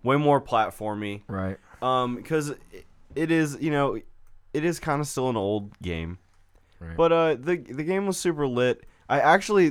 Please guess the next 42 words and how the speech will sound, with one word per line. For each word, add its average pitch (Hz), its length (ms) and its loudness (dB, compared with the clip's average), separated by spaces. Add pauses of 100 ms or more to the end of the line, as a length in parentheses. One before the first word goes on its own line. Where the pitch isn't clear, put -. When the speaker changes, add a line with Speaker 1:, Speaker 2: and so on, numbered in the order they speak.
(120)
Speaker 1:
this 165 280 -2
is 175 100 -4
even 139 220 2
calling 131 320 2
it 143 80 0
a 151 60 0
puzzle 190 360 -4
platformer, 90 680 -8
but 107 180 -6
I, 120 180 -2
I 143 60 0
don't 185 140 -4
remember 147 260 -4
a 117 60 -2
ton 127 180 -6
of 95 120 -6
puzzles. 160 680 -6 (240)
I - 40 -8
don't 123 160 -2
know 123 140 0
if 113 120 0
it's 110 140 -12
just 135 200 -6
Speaker 2:
Uh, 131 60 0
it's 101 100 2
Speaker 1:
like 92 60 0
Speaker 2:
probably 147 300 4
like 127 260 2
move 117 300 0
this 104 180 -4
pot 104 380 -2
here, 98 400 -4 (400)
and 95 100 -10
then 98 140 -2
you 101 60 -2
have 98 100 -4
to 92 80 -10
put - 260 -6
some 101 140 -6
other 95 160 -4
pot 101 280 -2
some 123 40 6